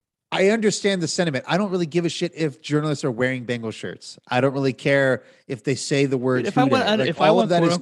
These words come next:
Speaker 2: unquote,
Speaker 1: cool.
Speaker 2: unbiased, and this is com-, this is, if you're not catching the
Speaker 1: I'm
Speaker 2: fis-,
Speaker 1: just saying
Speaker 2: uh,
Speaker 1: they
Speaker 2: the,
Speaker 1: should still do some
Speaker 2: the sarcasm
Speaker 1: reporting.
Speaker 2: here. I'm gonna go listen to, like, First Take or something if I went unbiased sporting takes, you know?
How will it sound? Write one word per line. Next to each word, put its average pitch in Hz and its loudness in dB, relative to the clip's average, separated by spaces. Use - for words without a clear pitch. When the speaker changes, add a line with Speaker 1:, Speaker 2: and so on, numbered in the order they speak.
Speaker 2:
unquote, 165 2
Speaker 1:
cool. 120 -2
Speaker 2:
unbiased, 139 0
and 120 -4
this 127 -2
is 120 -4
com-, 110 -8
this 110 -4
is, 117 -14
if 110 -10
you're 123 0
not 113 0
catching - -6
the 165 -2
Speaker 1:
I'm 196 -4
Speaker 2:
fis-, 254 -2
Speaker 1:
just - -4
saying 254 4
Speaker 2:
uh, - 0
Speaker 1:
they 220 4
Speaker 2:
the, 220 2
Speaker 1:
should 208 -2
still 233 2
do 208 2
some - 0
Speaker 2:
the - 2
sarcasm 160 6
Speaker 1:
reporting. 117 4
Speaker 2:
here. - -20
I'm 226 4
gonna 220 2
go 196 4
listen 165 0
to, - -4
like, 131 -2
First 135 -4
Take 123 -4
or 92 -10
something 101 -10
if 98 -8
I 110 -2
went 110 -6
unbiased 107 -4
sporting 104 -6
takes, 117 -8
you 123 -4
know? 123 -2